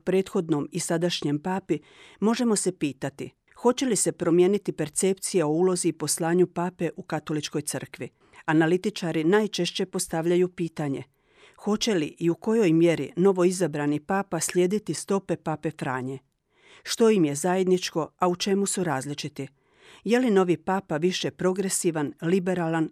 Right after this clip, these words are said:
ili konzervativan? Zaboravljamo da papa ipak nije strateg, reformator ili diplomat.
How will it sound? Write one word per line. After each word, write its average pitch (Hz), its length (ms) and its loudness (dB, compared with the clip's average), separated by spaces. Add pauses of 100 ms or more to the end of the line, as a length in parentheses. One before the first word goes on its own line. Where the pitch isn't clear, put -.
ili 185 160 0
konzervativan? 147 840 -4 (540)
Zaboravljamo 170 920 2
da 170 140 -2
papa 220 340 -4
ipak 190 360 -4
nije 175 200 6
strateg, 165 580 -4 (260)
reformator 175 840 -2
ili 175 180 2
diplomat. 151 640 -2